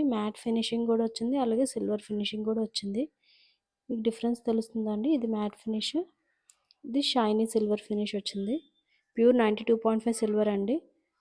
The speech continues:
ప్యూర్ వైట్ కలర్ సీజెడ్స్‌తో ఇక్కడ మనకి ఫినిషింగ్ అయితే చేశారు. చాలా షైనీ పీస్ అండి ఇది. ఎటువంటి అవుట్‌ఫిట్స్ మీద కన్నా మ్యాచ్ అవుతుంది. చైన్ అంతా కూడా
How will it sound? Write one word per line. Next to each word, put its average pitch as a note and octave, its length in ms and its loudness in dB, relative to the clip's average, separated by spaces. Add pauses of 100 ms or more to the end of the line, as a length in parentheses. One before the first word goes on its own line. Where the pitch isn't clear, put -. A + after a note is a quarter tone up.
(140)
ప్యూర్ A3+ 280 6
వైట్ G3+ 280 4
కలర్ A3+ 260 4
సీజెడ్స్‌తో G#3+ 600 2 (100)
ఇక్కడ A3+ 160 -2 (160)
మనకి A#3 240 0 (120)
ఫినిషింగ్ A3 400 -2
అయితే - 220 -10
చేశారు. G3+ 360 -2 (2000)
చాలా A#3 240 6 (100)
షైనీ A3+ 420 4
పీస్ A#3 260 2
అండి G#3+ 240 0
ఇది. C4+ 120 0 (2250)
ఎటువంటి A3+ 380 0
అవుట్‌ఫిట్స్ A3 440 0
మీద A3 160 2
కన్నా A3+ 240 0
మ్యాచ్ G#3 300 -2
అవుతుంది. G#3 400 0 (1400)
చైన్ A3+ 280 2
అంతా A3+ 240 0
కూడా A#3 140 4